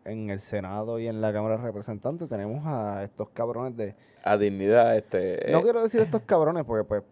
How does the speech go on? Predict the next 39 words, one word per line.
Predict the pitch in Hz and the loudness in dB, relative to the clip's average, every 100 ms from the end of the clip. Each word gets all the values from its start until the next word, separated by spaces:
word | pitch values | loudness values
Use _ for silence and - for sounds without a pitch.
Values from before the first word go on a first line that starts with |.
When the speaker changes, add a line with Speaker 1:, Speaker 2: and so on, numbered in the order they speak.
| _ _ _ | _ _ _
Speaker 2:
Son | - 131 | 8 8
unos | 156 185 | 6 2
cabrones, | 190 165 113 117 151 131 95 92 | 4 6 6 6 4 2 -2 0
amea, | 95 135 143 | 4 6 4
no | 107 107 | 4 4
le | 117 | 8
pidas | 143 | 6
perdón | 139 135 135 | 6 2 4
a | 110 | 4
nadie. | 127 117 90 - - | 6 4 0 -8 -4
Speaker 1:
No, | 180 208 | -4 0
yo, | 151 143 - _ _ _ _ - | 2 2 2 _ _ _ _ -14
es | - 202 208 | -10 -8 -6
que | |
tú, | 196 135 | -6 -6
tú | 147 | -6
me | |
escuchaste | 185 294 269 269 | -4 -6 -2 -2
decir | 453 277 | 0 -2
disculpa, | 220 - 320 175 - | -6 -4 -2 0 2
pendejo. | 131 123 120 123 - - 571 - - _ - | 2 2 0 -2 -4 -4 -6 -6 -20 _ -4
Yo | 160 | -2
no | 160 | 2
pedí | 156 151 | 2 4
disculpa. | 143 135 147 214 190 - - - - | 4 4 0 2 0 0 -20 -20 0
Yo, | 131 131 147 | 2 2 0
yo | 143 151 | 2 4
no | 180 | 6
quería | 202 208 | 8 8
generalizar | 233 214 160 147 131 147 | 6 6 6 4 4 0
que, | - 151 113 | 2 0 2
pues, | 110 107 | -2 -2
pues, | 113 104 _ _ | -6 -10 _ _
que | 123 | -6
tú | 117 | -2
seas | 139 | -4
conservador, | 131 139 131 113 104 123 208 | -4 -6 -4 0 0 0 -2
porque, | 131 110 | -2 -2
pues, | 95 | -4